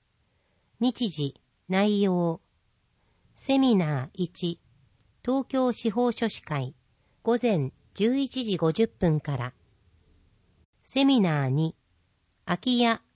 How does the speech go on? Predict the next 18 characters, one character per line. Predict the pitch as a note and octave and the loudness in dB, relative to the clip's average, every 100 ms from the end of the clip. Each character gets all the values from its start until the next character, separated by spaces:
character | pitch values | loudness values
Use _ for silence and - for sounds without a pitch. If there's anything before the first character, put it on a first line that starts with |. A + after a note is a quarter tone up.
| _ | _
空 | F#3 F#3 | -4 -4
き | C4 | -4
地 | - B3+ | -4 -6
管 | - A#3+ A#3 | -2 0 2
理 | A3+ | 0
セ | - A3+ | 0 2
ン | G3 | 2
タ | - C3 B2 B2 - _ _ _ _ _ _ _ _ | 0 -2 -2 -6 -14 _ _ _ _ _ _ _ _
ー、 | |
午 | A3+ A#3 | -2 0
後 | G3 D#3+ | 0 0
零 | A3 C4 | 0 0
時 | G3+ F#3 | 0 2
四 | G3 G#3+ | 2 2
十 | A3 | 2
分 | - - D3 | -2 -2 -2
か | C3+ B2 | -2 -6
ら。 | A#2 | -10